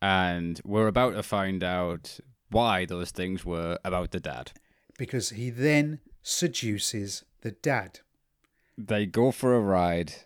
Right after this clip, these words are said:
Speaker 1: he, he rings him up and says, uh, "You're free to talk." So he leaves the florists he owns.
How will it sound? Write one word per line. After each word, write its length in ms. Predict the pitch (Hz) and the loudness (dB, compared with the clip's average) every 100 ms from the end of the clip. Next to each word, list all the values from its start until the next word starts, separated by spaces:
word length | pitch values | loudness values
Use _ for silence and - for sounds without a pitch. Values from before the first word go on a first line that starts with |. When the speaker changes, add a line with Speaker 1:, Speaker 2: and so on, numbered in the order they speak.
| _ _ | _ _
Speaker 1:
he, 160 | 92 90 | -6 -4
he 100 | 95 | 0
rings 300 | 101 101 95 | 0 0 -2
him 60 | 90 | -4
up 40 | |
and 80 | 85 | -2
says, 300 | 95 87 82 | -2 -2 0
uh, 260 | 87 85 78 | -2 0 -2
"You're 100 | 87 | -4
free 260 | - 98 87 | -2 0 0
to 40 | |
talk." 300 | - 80 78 | -2 -4 -4
So 160 | - 80 | -6 -6
he 80 | 80 | -2
leaves 260 | 95 101 | 0 0
the 120 | - - | 0 -2
florists 720 | 98 90 82 - - - - | 0 0 0 -6 -10 -12 -10
he 200 | 78 82 | -6 -4
owns. 400 | 78 78 80 - | -4 -4 -6 -8